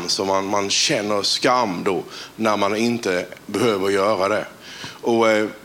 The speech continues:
vad Jesus han säger här, det är ju ganska intressant ändå, va? Han säger att, "Och jag ska be Fadern, och han ska ge er en annan hjälpare som alltid ska vara hos er."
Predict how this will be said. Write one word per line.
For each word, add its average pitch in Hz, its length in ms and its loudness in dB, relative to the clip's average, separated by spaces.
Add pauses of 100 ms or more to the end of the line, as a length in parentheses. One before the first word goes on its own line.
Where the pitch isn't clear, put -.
(300)
vad 120 160 0
Jesus 156 380 2
han 143 160 4
säger 85 340 2
här, 120 240 2
det 113 100 0
är 110 100 2
ju 113 160 2
ganska 139 320 0
intressant 110 640 0
ändå, 107 200 2
va? 76 280 -2
Han 110 160 0
säger 120 160 4
att, 117 220 0
"Och - 340 0
jag 151 180 6
ska 131 140 4
be 143 200 6
Fadern, 135 600 4 (840)
och 113 200 2
han 131 140 4
ska 131 140 2
ge 135 300 6 (180)
er 107 160 2
en 113 280 2
annan 123 360 2
hjälpare 113 680 2 (680)
som 107 320 0
alltid 104 760 2
ska - 220 -2
vara 104 380 2
hos - 500 -2
er." 101 140 0